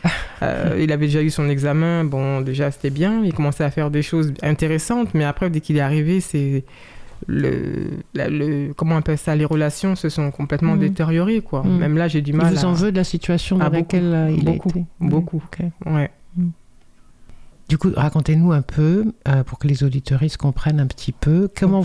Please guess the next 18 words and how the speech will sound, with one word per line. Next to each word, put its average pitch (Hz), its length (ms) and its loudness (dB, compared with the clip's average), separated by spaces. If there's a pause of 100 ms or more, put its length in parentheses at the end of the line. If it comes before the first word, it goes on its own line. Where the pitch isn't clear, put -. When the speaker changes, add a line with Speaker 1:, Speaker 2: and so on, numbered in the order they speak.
Speaker 1:
vous 160 100 0
pensez 165 480 0
que, 175 440 2 (600)
euh, 143 380 4
c'est, - 180 -6
puisque 151 240 -2
c'est - 140 -2
vous 151 200 2
qui - 120 -2
êtes 143 140 0
venu 147 180 4
vers 139 260 4
moi, 143 320 2
comment 196 200 2
Speaker 2:
Mm. 190 40 4
Speaker 1:
vous 170 140 2
pensez 160 480 0
que 165 480 0